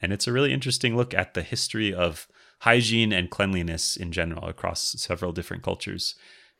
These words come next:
And one of the big takeaways I got from it was that human odor and hygiene is to some extent cultural. Back in the day, uh, the fancy rich people used to change their shirts regularly. Like, nobody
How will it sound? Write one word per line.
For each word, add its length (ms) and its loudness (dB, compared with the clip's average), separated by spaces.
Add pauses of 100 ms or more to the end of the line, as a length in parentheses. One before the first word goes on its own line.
And 160 -4
one 200 -2
of 140 -4
the 100 0
big 260 -2
takeaways 580 -2
I 60 -4
got 240 -8
from 220 -10
it 200 -10
was 220 -6
that 320 -4
human 720 -6
odor 400 -2
and 240 -6
hygiene 580 -6
is 380 -4 (220)
to 260 -4
some 260 -2
extent 460 -2
cultural. 600 -8 (160)
Back 260 -2
in 80 -2
the 100 -2
day, 460 -2 (120)
uh, 300 -10 (100)
the 100 -6
fancy 600 -6
rich 280 -8
people 420 -8
used 300 -4
to 80 -8
change 340 -2
their 160 -4
shirts 380 -4
regularly. 500 -8
Like, 140 4
nobody 560 4